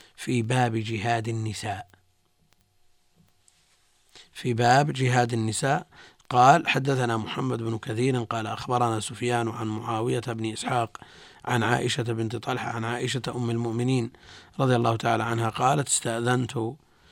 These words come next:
النبي صلى الله عليه وسلم في الجهاد فقال: جهادكن الحج'".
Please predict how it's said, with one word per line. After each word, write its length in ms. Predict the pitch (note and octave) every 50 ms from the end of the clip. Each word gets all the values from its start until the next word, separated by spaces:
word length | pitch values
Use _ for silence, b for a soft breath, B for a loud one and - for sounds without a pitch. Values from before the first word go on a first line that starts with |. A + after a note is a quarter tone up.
| b b b b b b - -
النبي 480 | B2+ A#2+ A#2 A2+ A2+ A#2 C3 C#3+ A#2+ G#2+
صلى 280 | - - A2+ G#2+ G#2+
الله 360 | G#2+ G#2+ A2 A#2+ B2 A2+ A2+ A2
عليه 300 | A2+ A2 G#2+ A2+ A2+ G#2+
وسلم 480 | G#2 G#2 - B2+ B2 A#2+ A2+ A2 A2+
في 60 | G#2+
الجهاد 400 | G#2+ G#2+ A2+ G#2+ A#2 C3 C#3+ C3
فقال: 420 | - - - - - A2+ G#2 G#2+ G#2+
جهادكن 640 | A2+ A2 G2+ F#2+ A2 G2+ G#2 G2 - - C3 A#2 G#2+
الحج'". 560 | G2 F#2+ G2 G#2 G#2 - _ _ - -